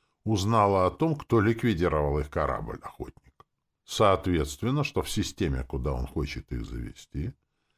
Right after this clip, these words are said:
эскадру корпорации будет ждать ловушка. Если всё так, то становилось понятно, чего именно добивается этот разумный,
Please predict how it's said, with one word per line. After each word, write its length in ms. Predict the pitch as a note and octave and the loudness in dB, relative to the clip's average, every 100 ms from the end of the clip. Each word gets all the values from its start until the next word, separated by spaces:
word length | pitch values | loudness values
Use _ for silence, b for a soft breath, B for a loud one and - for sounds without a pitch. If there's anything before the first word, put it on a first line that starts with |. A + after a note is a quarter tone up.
| _ _ - | _ _ -8
эскадру 440 | - F3 F3+ E3+ | 0 2 4 2
корпорации 720 | - A2+ - G#2 B2 - E3 | 2 2 4 6 4 4 2
будет 380 | A2 G#2+ A2+ C3 | 4 2 2 0
ждать 320 | F#2+ D#2+ C#2+ | 0 0 0
ловушка. 720 | E2 D#2 B1 - - - - _ _ _ _ _ _ _ - | 0 0 -2 -8 -14 -16 -20 _ _ _ _ _ _ _ -6
Если 300 | D2+ D2 E2+ | -4 -2 -4
всё 220 | - E2+ | -2 -4
так, 300 | - G2 C3+ | -2 -4 -4
то 120 | - | -8
становилось 600 | - F#2+ F2 E2+ G#2+ A#2 | -6 -2 0 0 0 -2
понятно, 580 | - F#2+ D#2+ E2 D#2+ D3+ | -2 -2 0 -2 -2 -6
чего 320 | D3 A2 F#2 | -2 0 0
именно 460 | - A#2 G#2+ C#3 D#3 | 0 -2 0 0 0
добивается 760 | C#3+ D#2+ D#2+ D#2 E2+ E2 - - | -2 0 0 2 0 -2 -6 -8
этот 340 | - D2 C#2+ C#2+ | -8 -6 -8 -4
разумный, 640 | C#2 C2 C2+ B1+ F2+ | -4 -2 -6 -4 -6